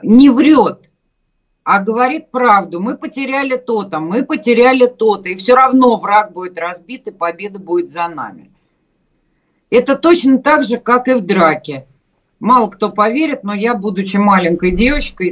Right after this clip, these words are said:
м, пару раз подралась. Я знаю, как это страшно.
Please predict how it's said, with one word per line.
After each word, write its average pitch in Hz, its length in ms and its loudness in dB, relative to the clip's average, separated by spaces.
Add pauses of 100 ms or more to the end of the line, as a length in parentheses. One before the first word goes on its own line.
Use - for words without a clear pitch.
(120)
м, 175 720 -16
пару 233 260 4
раз 196 220 2
подралась. 190 800 0 (680)
Я 233 200 4
знаю, 302 340 4
как 240 180 0
это 254 220 0
страшно. 170 680 -2